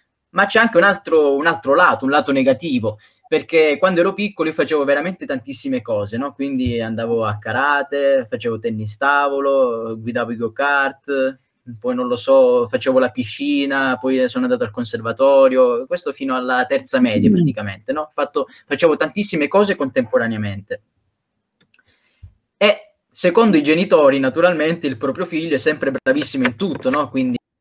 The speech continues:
Speaker 1: in piscina è quello che va più forte, a karate è quello che riesce a, a guadagnarsi prima le cinture rispetto agli altri perché è più bravo degli altri. E poi a tennis tavolo è colui che vince i tornei, quindi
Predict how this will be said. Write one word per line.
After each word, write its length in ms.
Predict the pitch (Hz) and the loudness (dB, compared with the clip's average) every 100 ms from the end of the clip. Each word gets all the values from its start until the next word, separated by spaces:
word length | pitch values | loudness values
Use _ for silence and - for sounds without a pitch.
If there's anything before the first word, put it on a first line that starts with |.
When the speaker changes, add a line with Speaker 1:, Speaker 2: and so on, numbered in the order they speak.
| - | -8
Speaker 1:
in 180 | 120 113 | -6 -4
piscina 560 | 123 - 196 233 214 175 | -6 -6 -4 0 2 4
è 240 | 156 143 | 4 2
quello 220 | 151 143 143 _ - | 0 0 -2 _ -4
che 100 | 147 | -2
va 200 | 131 135 | 2 0
più 140 | 131 120 | -2 -6
forte, 640 | - 135 110 107 110 107 | 0 2 2 -2 -4 -2
a 140 | 107 107 | -2 -4
karate 420 | 120 165 202 185 | 0 0 0 -2
è 60 | |
quello 160 | - 135 | -4 -2
che 280 | 135 131 131 | 2 2 4
riesce 340 | 131 127 135 | 2 -2 -2
a, 260 | 127 127 120 113 - - - | -2 -2 -4 -6 -12 -16 -8
a 100 | 120 | -4
guadagnarsi 640 | 139 131 139 143 - 131 | -2 -2 -2 -6 -8 -12
prima 300 | 123 165 147 | -6 -2 0
le 100 | 139 | 0
cinture 380 | 135 - 175 156 | -2 -4 0 2
rispetto 400 | 139 - 135 - | 2 -2 -4 0
agli 140 | 139 | 2
altri 300 | 185 202 165 | 2 0 -4
perché 880 | 139 127 - 127 123 120 117 117 113 | -6 -4 0 2 2 0 -2 -2 -4
è 60 | 110 | -4
più 120 | 131 | -4
bravo 240 | 131 127 | -2 0
degli 240 | 120 120 120 | 0 -2 -2
altri. 460 | 110 101 - - _ _ _ | -2 -4 -8 -20 _ _ _
E 400 | 123 120 117 117 107 | -4 -2 0 -2 0
poi 280 | 143 143 135 | 2 4 4
a 680 | 131 123 120 120 117 117 110 | 2 0 0 0 -2 -4 -2
tennis 300 | 123 123 - | -2 -2 0
tavolo 360 | 180 214 160 | 2 4 2
è 60 | 135 | 0
colui 180 | 139 135 | -2 -2
che 120 | 139 | -2
vince 300 | 131 131 135 | -2 -4 -4
i 20 | |
tornei, 380 | 127 156 185 139 | -4 -2 -2 -2
quindi 580 | 147 151 135 127 120 | -4 -4 -2 -2 -2